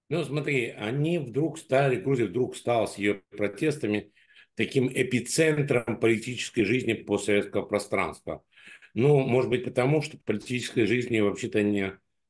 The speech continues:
не во многих республиках есть. Понимаешь, то есть политической жизни, что такое политическая жизнь? Когда есть какая-то конкуренция политических сил.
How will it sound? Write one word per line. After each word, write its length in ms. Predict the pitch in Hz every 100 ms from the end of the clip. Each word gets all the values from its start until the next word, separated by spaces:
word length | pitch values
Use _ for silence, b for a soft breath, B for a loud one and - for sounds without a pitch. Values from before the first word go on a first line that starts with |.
| -
не 240 | 107 123
во 140 | 120 131
многих 400 | 139 123 95 95
республиках 720 | 104 - 131 104 - 78 -
есть. 540 | 95 98 80 - - -
Понимаешь, 340 | - 95 127 127
то 100 | 107
есть 120 | 98
политической 540 | - 101 131 123 - 101
жизни, 460 | 131 139 113 87 B B B -
что 220 | - 123
такое 200 | 110 98
политическая 480 | 92 - 87 - 76
жизнь? 200 | 78 -
Когда 200 | 82 123
есть 360 | 104 147 175
какая-то 600 | - - 117 147 143 - - _ _ -
конкуренция 840 | 127 127 101 107 113 139 131 104
политических 760 | 87 82 82 90 95 - - 87
сил. 420 | - - 113 -